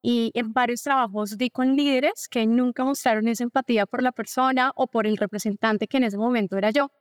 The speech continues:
pero también encontré muy buenos líderes que me dieron ese potencial y más allá de ayudarme con un horario y de ayudarme con ciertas cosas operativas, me dieron la oportunidad de brillar haciendo cosas diferentes a mi rol.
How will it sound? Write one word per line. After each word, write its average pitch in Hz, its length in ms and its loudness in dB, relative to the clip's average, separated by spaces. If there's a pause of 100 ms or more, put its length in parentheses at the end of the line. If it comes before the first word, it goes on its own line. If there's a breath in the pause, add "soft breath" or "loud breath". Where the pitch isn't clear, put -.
(260)
pero 339 380 2 (260)
también 240 260 4
encontré 240 320 0
muy 285 280 2
buenos 294 260 2
líderes 302 340 0
que 311 100 0
me 269 160 4
dieron 202 320 2 (100)
ese 262 240 0
potencial 285 680 0 (120)
y 233 180 0
más 220 240 2
allá 220 220 0
de 247 40 2
ayudarme 240 340 0
con 247 140 -2
un 220 120 0
horario 220 460 0
y 262 100 0
de 240 60 4
ayudarme 202 440 0
con 254 180 2
ciertas 220 520 0
cosas 233 300 -2
operativas, 269 720 0 (320)
me 247 80 4
dieron 233 200 2
la 226 60 0
oportunidad 254 460 2
de 214 60 4
brillar 220 260 2
haciendo 214 340 0
cosas 233 280 0
diferentes 214 680 0
a 240 80 2
mi 233 100 4
rol. 254 240 2